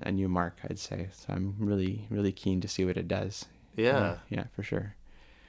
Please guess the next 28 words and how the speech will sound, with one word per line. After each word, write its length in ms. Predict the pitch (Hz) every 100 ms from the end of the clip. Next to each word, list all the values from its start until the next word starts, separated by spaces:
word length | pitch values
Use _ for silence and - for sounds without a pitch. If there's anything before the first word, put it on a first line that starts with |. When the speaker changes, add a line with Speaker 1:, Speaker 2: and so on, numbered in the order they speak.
| - - - - -
Speaker 2:
When, 200 | 107 113
uh, 200 | 113 110
when 140 | 104
are 40 | 107
you 40 |
expecting 420 | 107 - 101 110
for 120 | 98 101
it 80 | -
to 60 |
be 140 | 95 92
ready? 300 | 104 107 85 - - - -
Speaker 1:
Hmm. 340 | 151 160 160 135 - - - - - - - - - - - - - - - _ - - - -
I 40 | -
think 180 | 208 -
we're 60 | 139
kind 260 | - 98
of 80 | 95
in, 120 | 95
like, 180 | 92 92
the 80 | 87
last 300 | 87 87 -
month 240 | 87 90 107
or 80 |
so 160 | 107 -
of 180 | 98 -
work 260 | - -
on 140 | 95
it. 80 | 95